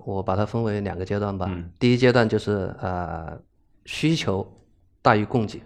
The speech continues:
Speaker 1: 对吧？那设计师都有饭吃，前几年的时候。那么现在就是供大于需，就什么？就是，呃，设计师非常多了，但是供大于需，说明这个业主找设计师很好找吗？
Speaker 2: 嗯。
Speaker 1: 并不是这样，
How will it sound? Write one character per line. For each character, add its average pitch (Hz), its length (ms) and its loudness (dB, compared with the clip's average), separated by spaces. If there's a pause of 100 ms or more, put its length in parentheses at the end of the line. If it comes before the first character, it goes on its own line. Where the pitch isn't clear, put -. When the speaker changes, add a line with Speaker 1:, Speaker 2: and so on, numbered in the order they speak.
(420)
Speaker 1:
对 - 80 -2
吧？ 98 220 0
那 110 100 -2
设 113 140 0
计 101 100 0
师 98 100 -2
都 101 120 -2
有 92 80 0
饭 95 180 -2
吃， 92 240 -8
前 - 180 -8
几 92 80 -6
年 87 140 -6
的 90 80 -4
时 - 140 -10
候。 87 180 -10 (440)
那 120 60 4
么 117 60 6
现 139 200 8
在 120 120 8
就 110 100 4
是 104 140 0
供 127 260 4
大 120 140 8
于 101 100 2
需， 107 420 -4
就 107 140 -2
什 98 100 -6
么？ 92 140 -4
就 104 100 -2
是， 104 160 -2 (440)
呃， 87 420 -4
设 - 140 -4
计 104 40 -4
师 110 80 -4
非 110 140 2
常 110 100 2
多 113 240 6
了， 113 140 4 (640)
但 120 140 6
是 117 320 0 (840)
供 170 180 6
大 139 140 10
于 123 80 8
需， 123 220 2
说 127 180 2
明 123 160 4
这 123 100 2
个 123 80 6
业 131 160 6
主 110 140 0
找 92 260 0
设 - 140 2
计 113 80 0
师 117 80 2
很 113 140 4
好 120 80 6
找 87 180 0
吗？ 95 280 -4
Speaker 2:
嗯。 110 60 -4
Speaker 1:
并 110 140 2
不 104 60 2
是 107 120 -4
这 101 140 0
样， 101 160 0